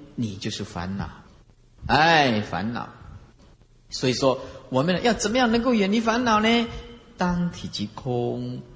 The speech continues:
不离本处。你要相信这个不是虚言，不是骗人之说的，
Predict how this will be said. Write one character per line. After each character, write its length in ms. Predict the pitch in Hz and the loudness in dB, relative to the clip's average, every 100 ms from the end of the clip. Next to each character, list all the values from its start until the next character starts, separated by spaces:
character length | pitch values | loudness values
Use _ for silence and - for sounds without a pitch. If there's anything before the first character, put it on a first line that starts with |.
| - | -2
不 80 | 190 | 0
离 260 | 120 110 143 - | 0 -2 -6 -6
本 320 | 107 82 - | -8 -8 -12
处。 340 | - 185 147 - - - | -10 -8 -8 -12 -20 -14
你 140 | 107 113 | -8 -6
要 140 | 110 | -6
相 400 | - 170 175 180 | -6 -8 -6 -6
信 360 | 175 190 127 101 - - - | -6 -6 -6 -8 -12 -20 -14
这 100 | 127 | -12
个 120 | 98 | -10
不 240 | 90 - 107 | -12 -6 -4
是 120 | 117 | -2
虚 440 | - - 156 170 | -4 -4 -4 -2
言， 320 | 117 87 202 | -2 -2 -6
不 120 | 202 220 | -6 -6
是 140 | - | -8
骗 420 | - - 196 104 | -10 -6 -6 -4
人 160 | 82 107 | -6 -6
之 120 | 120 | -6
说 400 | - 143 147 170 | -6 0 4 6
的， 200 | 170 | 4